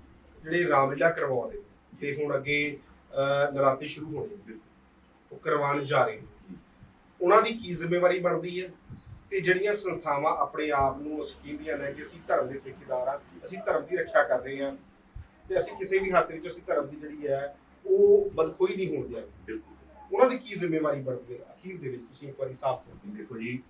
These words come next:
Speaker 2: ਸਾਡੇ ਸ਼ਹਿਰ ਦੀਆਂ ਕੋਈ ਮੇਰੇ ਖਿਆਲ ਦੋ ਸੌ ਪਲੱਸ ਸੰਸਥਾਵਾਂ ਆ, ਛੋਟੀਆਂ ਵੱਡੀਆਂ ਬਣਾ ਕੇ,
Speaker 1: ਜੀ।
Speaker 2: ਜਿਹੜੀਆਂ ਕਿ ਨਰਾਤਿਆਂ ਦੇ ਵਿੱਚ ਰਾਮਲੀਲਾ ਦਾ ਮੰਚੀਕਰਨ ਕਰਦੀਆਂ।
Speaker 1: ਜੀ।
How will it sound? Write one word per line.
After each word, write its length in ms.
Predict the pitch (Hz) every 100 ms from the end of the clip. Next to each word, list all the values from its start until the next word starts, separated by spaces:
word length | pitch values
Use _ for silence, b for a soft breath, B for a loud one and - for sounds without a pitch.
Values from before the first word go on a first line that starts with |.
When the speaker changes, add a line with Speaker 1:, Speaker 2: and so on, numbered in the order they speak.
| _ -
Speaker 2:
ਸਾਡੇ 260 | - 110 107
ਸ਼ਹਿਰ 240 | 101 101
ਦੀਆਂ 160 | 104 107
ਕੋਈ 140 | 101 - - - - - _ - - _ - - 98
ਮੇਰੇ 220 | 190 -
ਖਿਆਲ 200 | 196 98 - - 135
ਦੋ 80 | 123
ਸੌ 200 | 156 -
ਪਲੱਸ 340 | 135 127 -
ਸੰਸਥਾਵਾਂ 540 | 135 120 - 101 104
ਆ, 40 | - -
ਛੋਟੀਆਂ 260 | 101 101
ਵੱਡੀਆਂ 240 | 104 87 82
ਬਣਾ 220 | 95 95
ਕੇ, 60 | -
Speaker 1:
ਜੀ। 220 | 131 131 98
Speaker 2:
ਜਿਹੜੀਆਂ 280 | 101 101 101
ਕਿ 140 | 104
ਨਰਾਤਿਆਂ 380 | 98 101 - -
ਦੇ 60 |
ਵਿੱਚ 240 | - - 110
ਰਾਮਲੀਲਾ 360 | - - 147
ਦਾ 60 | 117
ਮੰਚੀਕਰਨ 420 | 117 - - -
ਕਰਦੀਆਂ। 600 | - - - - - -
Speaker 1:
ਜੀ। 180 | 131 120